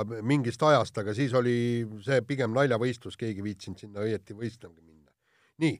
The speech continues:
aga võtame järgmise teema ja, äh, nagu me kõik teame, äh, eestlane, kes, äh, mängib Soomes, äh, jäähokki ja mängib väga hästi, Siim Liivik, on, äh, ühtlasi ka räppar.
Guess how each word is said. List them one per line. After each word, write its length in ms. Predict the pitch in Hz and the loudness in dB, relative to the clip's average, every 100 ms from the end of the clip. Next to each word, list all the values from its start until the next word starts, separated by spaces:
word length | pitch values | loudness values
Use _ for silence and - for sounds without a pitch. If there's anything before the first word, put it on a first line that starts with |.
| - | -6
aga 160 | 117 127 127 | -2 2 2
võtame 320 | 156 143 165 | 2 4 4
järgmise 340 | 190 147 123 | 4 0 -2
teema 380 | 156 208 160 120 | 2 4 6 6
ja, 140 | 117 120 113 - - - _ _ 120 | 6 6 2 -4 -20 -20 _ _ 2
äh, 380 | 120 123 127 123 127 - - _ _ _ _ _ 131 | 6 8 8 6 2 -16 -20 _ _ _ _ _ 2
nagu 160 | 135 | 6
me 140 | 143 135 | 6 6
kõik 160 | 165 - | 2 2
teame, 380 | 196 202 147 131 123 120 110 - | 2 4 6 6 6 2 -8 2
äh, 480 | 120 120 120 120 123 _ 147 175 | 6 8 8 4 -2 _ 2 4
eestlane, 600 | 175 - 135 131 131 117 | 4 2 4 6 6 4
kes, 280 | - 123 - - - | 0 0 -2 -10 2
äh, 380 | 123 120 120 120 | 6 8 8 8
mängib 320 | 135 135 123 | 4 0 0
Soomes, 540 | - 190 180 139 120 - - | 4 4 6 6 6 0 2
äh, 720 | 127 127 123 123 120 110 113 113 | 6 8 8 6 4 -2 -6 0
jäähokki 640 | 135 160 127 185 - - 113 | 4 6 6 6 4 2 4
ja 60 | |
mängib 400 | 120 131 143 127 | 6 4 4 2
väga 240 | 135 143 156 | 2 4 2
hästi, 260 | 214 - | 2 -6
Siim 300 | - 160 127 | -6 -4 -2
Liivik, 540 | 139 214 170 123 - 123 120 - _ | 0 0 0 -2 0 0 0 -10 _
on, 300 | 123 127 123 | 0 2 4
äh, 240 | 127 127 127 | 6 6 6
ühtlasi 480 | 175 180 - 117 120 | 2 0 -4 -6 -2
ka 140 | 131 | 2
räppar. 480 | 175 190 _ - | 2 0 _ -16